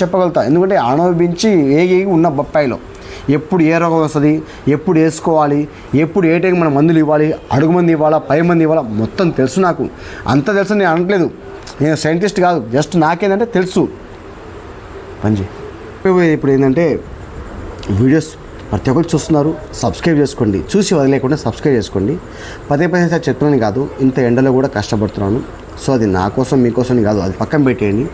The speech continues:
నెగిటివ్గా ఆలోచించకండి, అందరూ పాజిటివ్గా ఆలోచించండి, సబ్స్క్రైబ్ చేసుకోండి. అయితే ఇప్పుడు ఏపీ అయితే టూర్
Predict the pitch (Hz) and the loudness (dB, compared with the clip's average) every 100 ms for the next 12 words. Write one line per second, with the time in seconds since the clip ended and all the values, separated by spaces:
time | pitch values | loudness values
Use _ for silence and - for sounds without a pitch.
0 | - - - - - 135 143 202 190 170 | -10 -16 -16 -8 0 2 2 2 4 2
1 | 139 - 131 117 113 113 123 107 110 110 | 0 -2 -2 2 2 2 2 0 -2 2
2 | 131 107 - 101 90 127 - - - - | 0 0 -2 -2 0 -2 -4 -12 -16 -16
3 | - - - 113 - 151 131 104 104 92 | -16 -16 -6 -4 0 2 2 0 -2 0
4 | 156 - - - - - - - - - | -2 -6 -14 -16 -16 -16 -16 -16 -10 -2
5 | 139 151 175 180 160 139 101 139 175 202 | 0 2 2 4 4 2 2 2 2 2
6 | 185 175 190 - 170 185 | 0 2 0 0 2 2